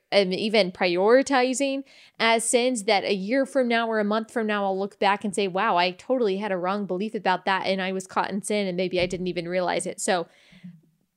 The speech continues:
I'm not saying that, I'm not saying that this is evidence. You asking this question, of course, that this is evidence that you're not a Christian. Of course not.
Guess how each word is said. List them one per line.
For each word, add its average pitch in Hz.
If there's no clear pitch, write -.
I'm 214
not 226
saying 202
that, 175
I'm 208
not 202
saying 202
that 180
this 202
is 190
evidence. 220
You 196
asking 185
this 214
question, 226
of 185
course, 214
that 190
this 202
is 185
evidence 233
that 196
you're 190
not 196
a 214
Christian. 233
Of -
course -
not. 151